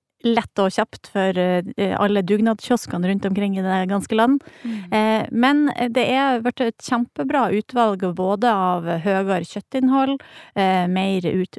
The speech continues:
Speaker 1: eh, mer ulike smaker. Du har, eh, du har lammepølser, og du har, eh, u-, ja, ulike kombinasjoner av, eh, både storfe og svin, eh,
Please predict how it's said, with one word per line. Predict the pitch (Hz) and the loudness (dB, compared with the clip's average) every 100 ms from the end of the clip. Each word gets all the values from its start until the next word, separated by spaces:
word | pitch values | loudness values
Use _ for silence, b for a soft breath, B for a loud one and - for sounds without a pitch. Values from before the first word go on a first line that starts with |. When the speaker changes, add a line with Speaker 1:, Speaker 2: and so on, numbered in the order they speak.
| - | -6
Speaker 1:
eh, | 175 | -4
mer | 185 185 190 185 | -2 -2 -2 -2
ulike | 190 170 - | -2 -4 -8
smaker. | - 208 226 226 - 254 247 208 | -6 -2 -2 -4 -2 0 0 -2
Du | 170 | -2
har, | 185 185 180 | 0 0 0
eh, | 175 175 190 b b b b | -2 -4 -8 b b b b
du | 175 | -6
har | 185 185 170 160 | -2 -2 -4 -6
lammepølser, | 165 226 233 - 233 220 - 226 208 | -2 0 0 0 -4 -4 -4 -4 -4
og | - | -6
du | 160 | -10
har, | 170 170 170 | -6 -4 -4
eh, | 165 160 160 175 | -4 -6 -6 -6
u-, | 170 - _ | -10 -14 _
ja, | 180 - | -6 -4
ulike | 214 220 185 | -2 -2 -4
kombinasjoner | - 180 175 175 220 226 185 165 - | -4 -4 -4 -4 -2 -2 -2 -6 -6
av, | 175 170 160 | -4 -4 -6
eh, | 170 170 180 | -6 -6 -8
både | 196 180 185 | -8 -6 -6
storfe | 185 180 175 - | -6 -10 -10 -8
og | 170 | -8
svin, | - 185 180 165 170 - - | -6 -6 -4 -4 -8 -12 -12
eh, | 160 - | -10 -10